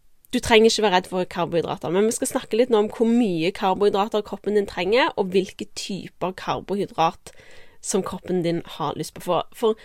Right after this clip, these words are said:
karbohydratkilder kan inneholde veldig, veldig mye bra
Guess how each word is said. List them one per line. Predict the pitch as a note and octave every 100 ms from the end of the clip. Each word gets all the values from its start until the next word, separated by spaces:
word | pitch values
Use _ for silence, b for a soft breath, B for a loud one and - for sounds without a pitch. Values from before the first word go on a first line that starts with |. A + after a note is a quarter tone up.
| b -
karbohydratkilder | B3+ B3 B3 A3 - - G3+ E3+ G3 G3 -
kan | - A3 - _ - -
inneholde | G3 F3 G3 G#3 A3 A#3 b b b b _ _ - -
veldig, | A3 F3 G3+
veldig | E3+ F#3
mye | F3 F3+ -
bra | - D3+